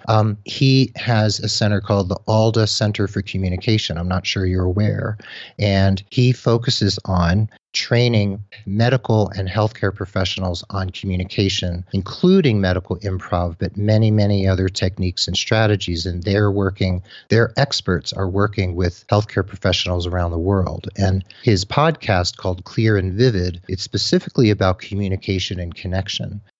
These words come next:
And he doesn't focus on disease or medicine, but the things that he talks about through humor and also through intellectual conversation is very enlightening about communication. So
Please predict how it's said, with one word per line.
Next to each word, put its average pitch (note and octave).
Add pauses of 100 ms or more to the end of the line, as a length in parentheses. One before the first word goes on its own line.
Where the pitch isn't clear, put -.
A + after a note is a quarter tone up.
(100)
And F#2+
he G#2+
doesn't C3+
focus A#2+
on F2+
disease F#2+
or E2+
medicine, F2
but F#2+
the G#2
things B2
that G2+
he F#2
talks -
about F2+
through F#3
humor A#2+
and G#2+
also B2+
through A2+
intellectual G#2
conversation G2
is G#2+
very A#2
enlightening G#2+
about F#2
communication. F2+
So G2+